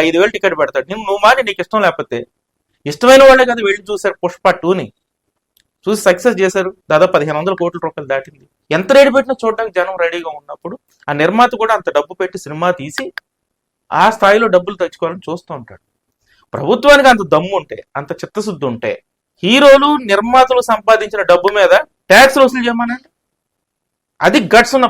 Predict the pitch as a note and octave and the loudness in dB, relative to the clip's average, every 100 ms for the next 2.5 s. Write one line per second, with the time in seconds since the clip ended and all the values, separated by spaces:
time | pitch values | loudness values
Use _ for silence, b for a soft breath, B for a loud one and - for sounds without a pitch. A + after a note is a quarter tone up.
0 | F3+ D3+ - A#2 G#2 - F#2+ _ _ _ | -2 -8 -10 -14 -14 -20 -20 _ _ _
1 | _ - G3 A#3+ A3+ G#3+ G3+ G#3+ G3+ - | _ -4 0 2 2 -2 -2 -2 -2 0
2 | F3 G3 F#3 E3+ | -2 2 2 2